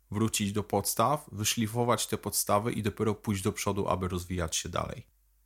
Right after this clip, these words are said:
Bardzo ważną częścią treningu fizycznego dla strzelców, niezależnie od tego, czy mówimy tutaj o strzelectwie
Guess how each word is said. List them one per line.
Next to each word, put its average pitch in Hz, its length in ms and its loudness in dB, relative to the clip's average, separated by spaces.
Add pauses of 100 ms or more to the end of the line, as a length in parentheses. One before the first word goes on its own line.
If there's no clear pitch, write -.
Bardzo 123 340 4
ważną 110 500 2
częścią 98 720 2 (300)
treningu 101 720 2 (640)
fizycznego 104 600 0
dla 95 180 4
strzelców, 110 760 2
niezależnie 101 540 2 (200)
od - 200 -6
tego, 98 260 2
czy - 140 -4
mówimy 95 440 0
tutaj 95 460 -2 (400)
o 98 140 2
strzelectwie 95 960 0